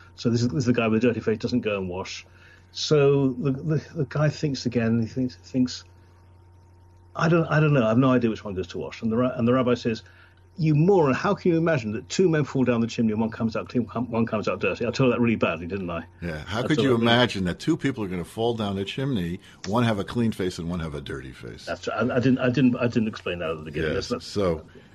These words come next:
Speaker 2: yeah. So that's, so it's like, but the, the question then becomes: Is this is actually the way, like, Talmud, it's making fun a little bit about Talmudic logic,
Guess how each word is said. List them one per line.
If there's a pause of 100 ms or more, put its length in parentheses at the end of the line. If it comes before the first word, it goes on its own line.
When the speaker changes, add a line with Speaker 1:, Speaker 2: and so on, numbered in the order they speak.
(120)
Speaker 2:
yeah.
So
that's,
so
it's
like,
but (440)
the,
the
question
then
becomes:
Is
this
is
actually
the
way,
like,
Talmud,
it's
making
fun
a
little
bit
about
Talmudic
logic,